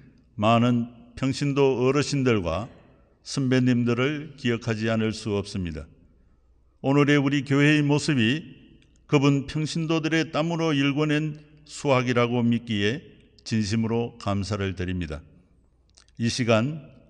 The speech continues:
우리 각자의 자리에서 예수님을 본받아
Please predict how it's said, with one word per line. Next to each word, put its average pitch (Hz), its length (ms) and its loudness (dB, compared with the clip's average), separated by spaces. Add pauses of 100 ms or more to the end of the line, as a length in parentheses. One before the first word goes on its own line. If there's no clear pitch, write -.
우리 113 240 0
각자의 135 480 0
자리에서 120 580 0 (680)
예수님을 151 580 2
본받아 104 560 -2